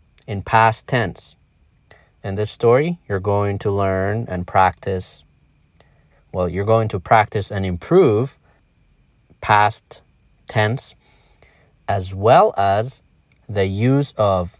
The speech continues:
could and can in the story.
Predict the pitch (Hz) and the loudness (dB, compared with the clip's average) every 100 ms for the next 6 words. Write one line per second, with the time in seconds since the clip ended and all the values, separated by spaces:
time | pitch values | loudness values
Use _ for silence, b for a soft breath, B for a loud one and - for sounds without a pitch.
0 | _ _ _ _ _ _ _ _ _ - | _ _ _ _ _ _ _ _ _ -6
1 | - 139 135 170 - _ _ _ _ _ | 2 6 6 4 -6 _ _ _ _ _
2 | _ 95 90 - - 98 82 76 85 _ | _ -8 -8 -8 -6 -4 -4 -8 -16 _
3 | _ _ _ _ _ _ _ _ 95 85 | _ _ _ _ _ _ _ _ -8 -6
4 | 80 - 87 76 | -6 -4 -4 -6